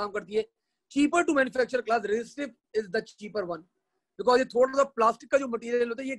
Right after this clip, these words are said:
ग्लास होता है कैपेसिटिव के अंदर और रेजिस्टिव के अंदर हम लोग प्लास्टिक यूज़ करते हैं, that's why it is more cheaper to build। Question number seven class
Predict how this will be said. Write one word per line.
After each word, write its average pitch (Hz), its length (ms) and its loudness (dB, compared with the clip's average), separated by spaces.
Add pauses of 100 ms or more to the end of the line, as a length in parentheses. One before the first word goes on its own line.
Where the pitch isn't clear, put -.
ग्लास 214 180 -4
होता 254 120 -8
है 294 40 -8
कैपेसिटिव 240 460 -10
के 254 60 -14
अंदर 269 220 -4 (520)
और 208 160 0
रेजिस्टिव 214 360 -6
के 254 100 2
अंदर 247 100 0
हम 226 100 -2
लोग 254 180 0
प्लास्टिक 202 400 0
यूज़ 180 140 -10
करते 180 180 -6
हैं, 175 60 -6
that's 214 220 2
why 254 80 2 (140)
it 185 100 -6
is 269 80 -10 (140)
more 247 140 0 (1080)
cheaper 226 320 2
to 202 180 0
build। 165 240 -2 (3250)
Question 262 220 4
number 285 180 4
seven 269 320 2
class 277 240 0